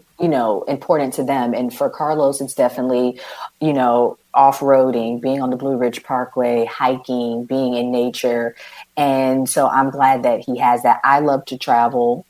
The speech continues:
you know, spend time with family. Um, now cooking has become therapeutic for me as well. So again, we're talking entrepreneurship, but this can be,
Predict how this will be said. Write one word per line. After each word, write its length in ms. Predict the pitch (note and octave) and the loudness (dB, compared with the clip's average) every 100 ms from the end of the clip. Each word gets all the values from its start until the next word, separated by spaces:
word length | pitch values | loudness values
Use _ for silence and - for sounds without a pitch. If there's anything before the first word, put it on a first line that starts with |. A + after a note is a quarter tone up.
| D3 | -4
you 60 | |
know, 160 | C#3 B2 | -2 -2
spend 280 | - - B2+ | -2 -2 0
time 180 | B2+ | 0
with 160 | B2 B2 | -2 -4
family. 1000 | - C3 B2 B2 A#2+ B2+ B2 B2 B2 B2+ _ _ _ | -4 -2 0 0 0 0 0 0 -2 -6 _ _ _
Um, 360 | C3 B2+ A#2+ A2+ - | -4 -2 -4 -10 -8
now 280 | C#3+ C#3 C#3 | -4 -4 -4
cooking 560 | - E3+ D#3 D#3 C#3+ | -4 -4 -2 -6 -4
has 180 | C#3+ C3 | -4 -4
become 580 | - C3 - C3+ B2 B2 | -6 -8 -8 -6 -4 -6
therapeutic 600 | - C#3+ B2+ - D3 B2+ | -4 -2 -2 -4 -4 -2
for 140 | - C3+ | -4 -4
me 140 | C3 | -4
as 120 | B2 | -4
well. 320 | C#3+ C#3 B2 - - | -2 -2 -2 -6 -20
So 420 | - - C#3+ C#3 - - _ | -2 0 2 -2 -8 -16 _
again, 560 | F3+ D3+ F#3+ E3 C#3+ C#3+ - | -6 -2 -2 -2 -4 -8 -8
we're 120 | E3+ | -8
talking 320 | E3+ F#3+ G3 | -4 -6 -4
entrepreneurship, 800 | D#3+ D3+ - C#3 C3 D#3 F3 F#3+ - | -6 -8 -8 -6 -4 -6 -2 -4 -4
but 240 | C#3+ - | -10 -6
this 200 | E3+ F3 | -4 -4
can 260 | - D#3+ C3+ | -8 -10 -8
be, 480 | C#3 C3 B2+ B2+ | -8 -6 -6 -8